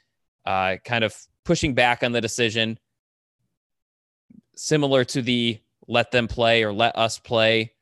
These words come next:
m-, uh, initiatives of, <laughs> of August when the Big Ten canceled its season. So that's, that's certainly a storyline to follow. Uh, Steve and myself, we are not experts on covid nineteen, so we won't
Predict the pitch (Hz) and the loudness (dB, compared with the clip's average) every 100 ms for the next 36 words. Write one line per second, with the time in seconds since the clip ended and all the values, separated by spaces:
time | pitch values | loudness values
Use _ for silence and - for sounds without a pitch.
0 | _ _ _ _ _ _ _ _ _ _ | _ _ _ _ _ _ _ _ _ _
1 | _ _ - 110 - 98 95 - _ 117 | _ _ -14 -8 -2 -2 -2 -6 _ -2
2 | 127 120 135 117 120 117 - 113 110 - | 0 0 0 2 2 0 -2 0 0 -2
3 | - 131 - - - 113 101 113 120 120 | 0 0 -2 -20 -8 -6 0 2 2 2
4 | 120 127 107 107 107 120 110 120 110 - | 0 0 -4 -2 -2 -2 -2 -2 -2 -2
5 | 101 - 131 123 123 120 110 _ _ _ | -6 -4 0 2 2 0 0 _ _ _
6 | _ _ _ _ _ _ _ _ _ - | _ _ _ _ _ _ _ _ _ -14
7 | - 107 127 131 - 147 147 190 175 160 | -4 2 2 2 2 2 4 4 4 4
8 | 143 - 156 143 135 120 - 147 143 147 | 4 4 4 6 2 2 2 4 6 6
9 | 139 143 _ _ _ _ - 98 82 - | 4 0 _ _ _ _ -10 -8 -8 -2
10 | 143 131 123 139 120 120 101 101 127 135 | -2 2 2 2 0 0 0 0 0 2
11 | 123 127 - 135 131 120 156 123 120 117 | 0 -2 -2 0 0 2 2 2 2 -2
12 | - 139 175 117 110 104 117 135 113 | -2 -4 -2 -2 -2 0 0 0 -2